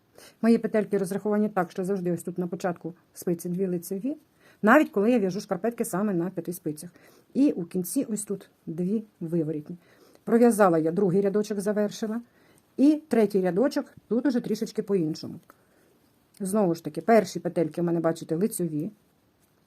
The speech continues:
Лицеві я пров'язую за передню стіночку. Добряче підтягую ось тут петельку, щоб вона була щільною.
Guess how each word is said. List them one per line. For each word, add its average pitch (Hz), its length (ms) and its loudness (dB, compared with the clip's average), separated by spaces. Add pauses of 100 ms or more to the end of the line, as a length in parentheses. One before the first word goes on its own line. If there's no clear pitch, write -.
(580)
Лицеві 196 420 -2
я 165 120 2
пров'язую 165 540 -4
за 196 160 -2
передню 160 400 -4
стіночку. 220 480 -8 (560)
Добряче 214 420 4
підтягую 180 560 0
ось 202 120 -2
тут 175 180 -6
петельку, 175 400 -4
щоб 180 160 -8
вона 190 160 -2
була 170 180 -2
щільною. 165 460 -4